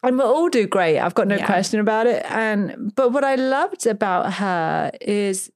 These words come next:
Speaker 1: why she said yes and why she aligned with it, because she just loves people.
Speaker 2: Mm-hmm.
Speaker 1: And she, she, her questions were coming from the right place. Like, what are the giveaways for the women? What do, you know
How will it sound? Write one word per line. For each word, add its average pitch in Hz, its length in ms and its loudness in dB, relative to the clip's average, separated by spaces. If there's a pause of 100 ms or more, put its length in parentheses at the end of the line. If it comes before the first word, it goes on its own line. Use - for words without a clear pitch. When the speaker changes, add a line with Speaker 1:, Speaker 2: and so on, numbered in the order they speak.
(100)
Speaker 1:
why 226 440 -2
she 262 240 -4
said 208 300 -4
yes 196 380 -4
and 190 180 -2
why 196 180 -4
she 196 200 -6
aligned 226 520 -2
with 175 200 -6
it, 160 240 -4 (540)
because 214 560 -4 (260)
she 254 880 -4
just 220 360 -2 (440)
loves 220 380 -2
people. 208 760 -6
Speaker 2:
Mm-hmm. 165 460 -12 (360)
Speaker 1:
And 226 200 0
she, 247 360 -4 (100)
she, 262 300 -2
her 214 360 -4
questions 226 920 -4
were 208 200 -4
coming 220 360 -4
from 208 200 -4
the 202 100 -2
right 196 240 -4
place. 190 460 -6
Like, - 300 -6 (320)
what 190 160 -2
are 202 60 -2
the 208 100 -4
giveaways 220 500 -4
for - 100 -8
the 247 80 -2
women? 233 400 -2
What 190 120 -4
do, 208 200 -4
you 214 100 -4
know 196 200 -2